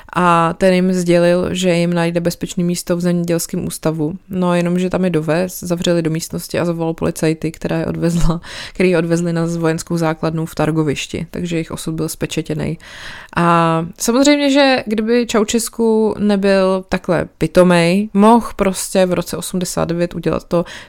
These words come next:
co většina jiných vůdců východoevropských komunistických zemí, prostě rezignovat a postupně odejít do důchodu a byl by celkem v klídku. No, jenomže on prostě chtěl toho moc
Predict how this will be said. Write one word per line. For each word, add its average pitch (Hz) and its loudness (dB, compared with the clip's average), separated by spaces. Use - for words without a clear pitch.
co 240 4
většina 196 0
jiných 180 0
vůdců 185 -2
východoevropských 170 -2
komunistických 170 -4
zemí, 175 0
prostě - -4
rezignovat 202 2
a 185 -4
postupně 165 -8
odejít 151 -8
do 151 2
důchodu 185 0
a 175 4
byl 170 0
by 165 0
celkem 160 -2
v - -14
klídku. 175 -2
No, 254 2
jenomže 269 0
on 208 -2
prostě 185 -2
chtěl 170 -4
toho 160 -2
moc 170 2